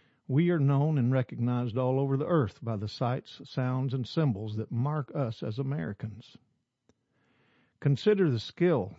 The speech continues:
and creativity that has gone into the American flag, or the Liberty Bell, or the Statue of Liberty. Look at the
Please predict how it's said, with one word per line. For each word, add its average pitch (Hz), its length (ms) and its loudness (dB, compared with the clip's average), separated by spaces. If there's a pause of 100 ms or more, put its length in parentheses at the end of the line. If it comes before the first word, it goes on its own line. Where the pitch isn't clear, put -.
(120)
and 113 160 -4
creativity 135 840 0 (140)
that 120 120 -4
has 110 140 -6
gone 131 260 0
into 120 340 -2
the 110 140 -2
American 107 520 -2
flag, 127 500 -8 (2000)
or 156 160 4
the 151 80 2
Liberty 151 400 2
Bell, 98 400 -10 (1400)
or 135 100 2
the 139 100 0
Statue 165 560 -2
of 147 120 -4
Liberty. 170 480 -2 (1400)
Look 185 240 2
at 151 100 -2
the - 100 -2